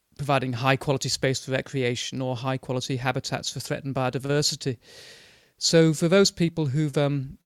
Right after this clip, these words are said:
had a chance to, uh, travel and see forests around the world and may have visited the Jura or the Alps or the Carpathians, uh, in Europe,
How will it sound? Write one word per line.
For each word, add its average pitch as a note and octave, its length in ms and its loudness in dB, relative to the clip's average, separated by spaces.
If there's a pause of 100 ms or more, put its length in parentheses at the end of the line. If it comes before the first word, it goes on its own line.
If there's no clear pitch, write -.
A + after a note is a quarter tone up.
(380)
had C#3+ 160 -2
a C#3 40 2
chance D3+ 480 4
to, C#3 460 2
uh, C3+ 140 6 (680)
travel D3 300 4
and C3+ 100 2
see F#3 220 6
forests C#3 360 4
around C3 240 2
the C3 140 -2 (200)
world C3+ 440 2
and B2+ 260 -2 (440)
may D3 100 0
have C3+ 100 0
visited C#3 320 2
the C#3 60 0
Jura C#3+ 560 6
or C3 80 -2
the A#2 140 0
Alps C#3+ 400 4
or C3+ 40 -6
the C3 120 -4
Carpathians, C#3+ 960 0
uh, C3 220 0 (520)
in C#3+ 160 0
Europe, C#3+ 460 6